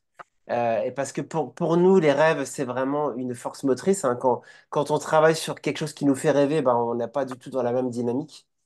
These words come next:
Euh, et c'est hyper important. Et les dragons, pourquoi les dragons ? Parce que, euh, en fait, euh, vous pourrez regarder dans vos vies, hein, mais, euh, quand on chemine vers ses rêves, il y a toujours des dragons sur le chemin, hein.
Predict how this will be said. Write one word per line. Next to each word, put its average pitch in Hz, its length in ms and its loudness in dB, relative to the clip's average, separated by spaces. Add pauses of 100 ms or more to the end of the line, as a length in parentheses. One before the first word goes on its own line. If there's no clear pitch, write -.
(480)
Euh, 110 260 -2
et 110 140 -6
c'est 117 180 -8
hyper 117 220 -4
important. 117 420 -4 (380)
Et 135 100 4
les 147 140 4
dragons, 156 420 6
pourquoi 170 300 0
les 160 100 0
dragons ? 143 380 -2
Parce - 280 -10
que, 151 120 -10
euh, 117 800 -4
en 127 80 -4
fait, 170 280 -2 (420)
euh, 117 340 2
vous 131 160 -10
pourrez 185 260 2
regarder 180 400 4
dans 170 140 6
vos 156 180 0
vies, 165 200 -2
hein, 131 200 -2 (500)
mais, 131 280 2
euh, 120 400 0
quand 170 240 -8
on 165 80 -2
chemine 208 440 2
vers 160 200 2
ses - 160 -6
rêves, 143 480 0 (340)
il 131 100 -12
y 135 60 0
a 139 80 0
toujours 196 640 -2
des 160 100 -6
dragons 156 400 -2
sur 165 160 -12
le 151 80 -10
chemin, 120 380 -10 (240)
hein. 117 260 -8